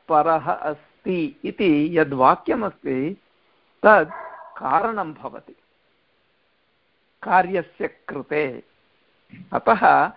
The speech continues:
कार्यस्य कृते यद् कार्यं कारणं भवति,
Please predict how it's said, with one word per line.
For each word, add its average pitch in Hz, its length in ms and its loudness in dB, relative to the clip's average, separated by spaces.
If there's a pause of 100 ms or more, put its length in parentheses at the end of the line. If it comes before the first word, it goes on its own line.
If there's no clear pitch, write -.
(320)
कार्यस्य 247 680 0
कृते 262 540 -2 (380)
यद् 180 220 2 (280)
कार्यं 202 600 2 (340)
कारणं 247 520 0
भवति, 160 680 -6